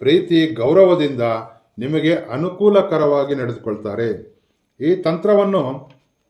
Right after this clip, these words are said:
ಮಂಗಳವಾರ ಅಥವಾ ಭಾನುವಾರ, ಮಂಗಳವಾರ ಅಥವಾ ಭಾನುವಾರ ಸಂಜೆ ಆರರಿಂದ ಮಧ್ಯರಾತ್ರಿ ಹನ್ನೆರಡರ ಮಧ್ಯಕಾಲದಲ್ಲಿ ಪ್ರಯತ್ನಿಸಬೇಕಾಗಿರುತ್ತದೆ.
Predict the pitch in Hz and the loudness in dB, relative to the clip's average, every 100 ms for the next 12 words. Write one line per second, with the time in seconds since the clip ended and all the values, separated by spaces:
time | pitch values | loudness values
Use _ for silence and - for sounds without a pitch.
0 | _ _ _ _ _ _ 104 165 202 185 | _ _ _ _ _ _ -8 0 4 4
1 | 151 127 156 - - _ _ _ 147 185 | 4 0 -4 -6 -18 _ _ _ -8 2
2 | 190 127 123 151 190 143 104 - _ _ | 2 4 2 4 4 2 -2 -10 _ _
3 | _ - 117 147 175 180 175 175 214 247 | _ -12 -6 -2 0 2 4 4 4 2
4 | - 147 143 165 113 120 175 190 135 113 | -8 -10 -4 -4 -2 0 0 0 -2 -2
5 | 156 208 - _ _ _ - 156 185 202 | -4 -4 -14 _ _ _ -4 -2 0 0
6 | 220 220 220 - - 139 165 196 190 170 | 2 2 0 -6 -2 2 4 6 6 2
7 | 165 170 208 214 123 127 139 123 185 196 | 0 2 2 0 -8 -8 -8 -2 2 4
8 | 185 180 185 208 208 131 151 190 190 180 | 4 0 -2 -2 -2 -4 -6 -2 0 2
9 | 180 175 131 123 190 208 180 175 151 143 | 0 0 -4 -4 0 0 0 -2 -2 -2
10 | 214 214 156 156 156 147 143 135 131 117 | -2 -4 -2 -2 -4 -6 -4 -4 -4 -6
11 | 104 92 92 | -10 -12 -16